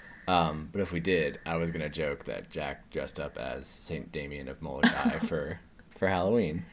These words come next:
Speaker 2: Is he the Hawaiian?
Speaker 1: Yeah, who
Speaker 2: Nice.
Speaker 1: went to the leper colony and ended
Speaker 2: Yeah.
Speaker 1: up contracting it.
Speaker 2: But, um, yeah, it is like leprosy in that we're, like, embracing him and kissing him and, like,
Speaker 1: Mm-hmm.
Speaker 2: no big deal.
Speaker 1: Yeah. And I think,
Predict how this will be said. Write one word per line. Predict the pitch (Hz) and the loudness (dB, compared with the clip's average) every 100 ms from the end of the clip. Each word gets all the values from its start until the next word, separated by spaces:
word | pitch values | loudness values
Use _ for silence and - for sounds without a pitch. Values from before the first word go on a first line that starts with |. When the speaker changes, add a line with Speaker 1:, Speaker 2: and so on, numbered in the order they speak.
| - | -4
Speaker 2:
Is | 262 | 2
he | 294 | 2
the | 285 | 2
Hawaiian? | 262 226 208 208 214 247 - | 2 2 2 0 -2 -4 0
Speaker 1:
Yeah, | - 85 - | 6 6 6
who | 78 | 4
Speaker 2:
Nice. | - 82 | 4 6
Speaker 1:
went | 82 82 | 4 4
to | |
the | 82 | 2
leper | 78 73 | 0 -2
colony | 71 76 76 78 | -4 -2 -2 0
and | 98 | 2
ended | 160 | 2
Speaker 2:
Yeah. | 76 | 2
Speaker 1:
up | - - | -2 -6
contracting | 85 82 - - 78 | -6 -4 -4 -4 -6
it. | 80 - - - - - - - - | -6 -10 -18 -20 -20 -20 -20 -12 -2
Speaker 2:
But, | 185 151 - | 0 0 -2
um, | 160 147 - 214 - - - - - - - - - - | -2 -2 -8 -10 -12 -18 -20 -20 -20 -20 -20 -20 -20 -4
yeah, | - 427 | 6 8
it | 254 | 8
is | 240 330 | 6 4
like | 330 - | 0 2
leprosy | 254 269 311 294 208 160 | 2 2 0 0 -2 -2
in | 170 | 0
that | 170 | 0
we're, | 165 180 | 2 2
like, | 180 175 202 - - - - | 2 2 0 -8 -20 -18 -2
embracing | 190 185 220 240 202 | 2 8 8 8 6
him | 226 160 | 4 2
and | 156 | 0
kissing | 202 254 247 226 | 4 4 6 4
him | 240 170 170 | 4 4 2
and, | - | 4
like, | - - | 4 6
Speaker 1:
Mm-hmm. | - | 6
Speaker 2:
no | 185 170 | 4 2
big | 170 | 0
deal. | - 170 156 160 - | -2 -2 -2 -2 2
Speaker 1:
Yeah. | 208 190 165 170 - - - - - - - - | 4 4 2 -6 -10 -20 -20 -20 -20 -20 -4 6
And | |
I | 117 | 8
think, | 117 131 120 - - | 10 8 8 -2 -10